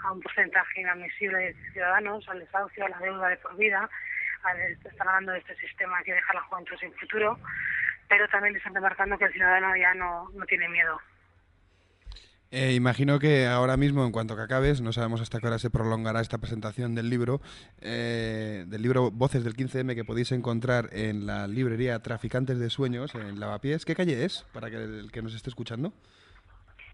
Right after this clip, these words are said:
Speaker 1: Pues es exactamente en, en la calle Embajadores,
Speaker 2: Ajá.
Speaker 1: en número treinta y cinco.
Speaker 2: O sea,
Speaker 1: derecha.
Speaker 2: subiendo desde la Glorieta, eh,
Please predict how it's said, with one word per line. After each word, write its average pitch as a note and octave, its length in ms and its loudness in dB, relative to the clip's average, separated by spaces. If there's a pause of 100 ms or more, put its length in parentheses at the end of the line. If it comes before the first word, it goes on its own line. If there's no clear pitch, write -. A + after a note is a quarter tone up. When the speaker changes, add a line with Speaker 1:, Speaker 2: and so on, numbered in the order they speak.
(420)
Speaker 1:
Pues - 220 0
es A3+ 180 -2
exactamente B3 720 -2 (300)
en, G#3 180 -6 (320)
en G#3+ 80 -4
la G3 80 6
calle A3+ 160 4
Embajadores, B3 600 2 (340)
Speaker 2:
Ajá. B2+ 280 -6 (1000)
Speaker 1:
en F#3+ 400 0
número C4+ 440 -2 (1000)
treinta B3 340 4
y B3+ 180 2
cinco. F#3+ 500 -2 (320)
Speaker 2:
O B2 120 -6
sea, - 160 2
Speaker 1:
derecha. - 160 6 (460)
Speaker 2:
subiendo B2 500 2
desde A#2 180 2
la A2+ 140 0
Glorieta, C#3+ 960 4
eh, F#2+ 200 -2